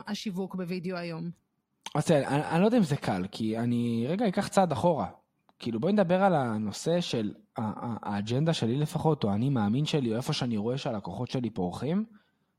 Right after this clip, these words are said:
Speaker 2: זה כשאתה מייצר וידאו בשבוע. ליצור וידאו בשבוע זה לא קל, אוקיי?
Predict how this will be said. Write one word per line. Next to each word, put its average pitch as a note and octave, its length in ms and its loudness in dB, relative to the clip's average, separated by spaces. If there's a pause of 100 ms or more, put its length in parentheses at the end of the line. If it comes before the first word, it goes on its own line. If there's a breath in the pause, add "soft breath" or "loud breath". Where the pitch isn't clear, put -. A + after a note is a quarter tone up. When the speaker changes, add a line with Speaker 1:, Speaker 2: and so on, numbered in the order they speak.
Speaker 2:
זה A#2 140 -2
כשאתה - 200 -4
מייצר C#3 380 0
וידאו D#3+ 240 2
בשבוע. A2 480 -2 (580)
ליצור - 260 -2
וידאו E4+ 200 4
בשבוע F3+ 320 2
זה C#3+ 120 0
לא D#3 140 2
קל, G#2+ 240 0 (720)
אוקיי? G#3 360 2